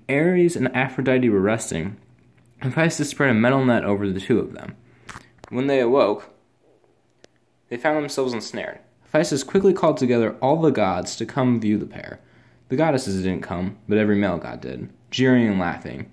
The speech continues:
ready to stand in judgment. Hephaestus had done it. The weaker god, the ugly god, he prevailed over the mighty Ares. The gods were quick to congratulate him,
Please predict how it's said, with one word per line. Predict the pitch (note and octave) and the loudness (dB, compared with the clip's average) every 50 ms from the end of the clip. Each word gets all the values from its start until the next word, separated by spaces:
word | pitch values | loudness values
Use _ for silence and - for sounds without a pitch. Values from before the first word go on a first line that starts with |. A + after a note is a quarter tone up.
| - | -12
ready | G#2+ G2+ G#2 G#2+ G2+ | -4 -2 0 0 0
to | G2 G#2 | -2 -4
stand | - - G2+ F2 F2 | -6 -6 -4 -4 -4
in | F2+ F2 | -4 -4
judgment. | F2 D#2+ D2+ - F2 - B1+ B1+ - - _ _ _ _ _ _ _ _ - _ _ _ - - _ _ _ _ | -6 -6 -8 -12 -12 -14 -16 -16 -16 -20 _ _ _ _ _ _ _ _ -20 _ _ _ -20 -20 _ _ _ _
Hephaestus | - C#3 C#3 - E3+ F3 F#3 F3+ - G#2+ G#2+ G#2+ - | -8 -8 -2 2 2 2 2 2 2 0 0 0 -2
had | - - A#2 A2+ G#2+ | -6 -2 -2 -2 0
done | F#2+ G2 D#2+ - | 0 0 -2 -2
it. | - - - _ _ _ _ - | -8 -14 -18 _ _ _ _ -18
The | A2+ A2+ A2+ | -6 -2 2
weaker | A#2 C3 C3+ B2+ A2+ F#2 | 4 4 4 4 2 0
god, | E2+ D2 C#2 C2 D#2 - - - | 0 -2 -4 -4 -6 -8 -10 -4
the | - G#2+ - | -4 -2 2
ugly | A#2 B2 A#2+ G2+ G2 E2+ E2 | 4 2 4 4 2 0 0
god, | C2 A1+ A#1+ - A2 - _ _ _ _ | -2 -4 -8 -10 -12 -14 _ _ _ _
he | - A#2+ G#2+ | -4 -4 -2
prevailed | - B2 G#2+ A2 A#2 A#2 G#2 F2 E2 D2 E2 - - | 0 0 0 2 4 4 4 2 0 -2 -4 -8 -8
over | - G#2 G2+ G2+ G2+ | -2 -2 -2 0 2
the | G2 | 2
mighty | G2 G2 G2 G2 F#2+ - - F2+ | 2 2 2 2 0 0 -2 -4
Ares. | D#2 - - - - - - _ _ _ _ _ _ _ _ - | -6 -8 -10 -14 -18 -18 -20 _ _ _ _ _ _ _ _ -8
The | A2 | -2
gods | B2 C3 C#3 C#3+ C#3+ | 2 2 2 4 2
were | C#3 C3+ | 2 2
quick | - D3+ C#3+ | 2 0 0
to | C#3 C3+ | 0 -2
congratulate | C3 - B2+ G#2+ G#2 A2 A2+ A#2 G2+ - E2+ C#2+ - - | -4 -2 0 0 2 2 2 2 0 0 -4 -6 -6 -8
him, | - - - - | -10 -10 -10 -14